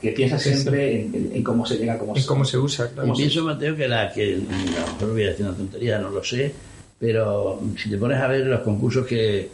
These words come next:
Speaker 3: que hemos ganado a lo largo de nuestra vida, ¿no? Pues muchos se han ganado, yo pienso, por la parte humana. O sea, que, que el jurado ha visto ahí, sobre todo los que son para ellos.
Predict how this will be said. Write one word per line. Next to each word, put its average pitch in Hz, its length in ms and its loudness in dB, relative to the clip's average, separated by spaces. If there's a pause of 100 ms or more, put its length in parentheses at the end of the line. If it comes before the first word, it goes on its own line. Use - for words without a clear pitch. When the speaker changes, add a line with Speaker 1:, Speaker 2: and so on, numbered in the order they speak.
(600)
Speaker 3:
que - 80 -16
hemos 107 180 -12
ganado 107 400 -4
a 92 160 -2
lo 87 100 -6
largo 95 280 -2
de 90 200 0 (340)
nuestra - 280 -4
vida, 117 300 2
¿no? 123 200 2 (460)
Pues 107 300 4
muchos 127 460 2
se 123 100 0
han 123 100 2
ganado, 123 280 2
yo 110 140 4
pienso, 113 360 2
por 107 100 4
la 92 80 0
parte 98 260 0
humana. 82 380 -4 (100)
O - 20 -16
sea, 90 160 0
que, 92 280 0 (280)
que 98 80 -2
el 87 60 -2
jurado 117 340 2
ha 117 40 4
visto 117 300 0
ahí, 123 320 2 (160)
sobre 107 160 2
todo 147 220 0
los 160 100 0
que 110 100 -4
son 113 320 2
para 104 260 2
ellos. 127 280 2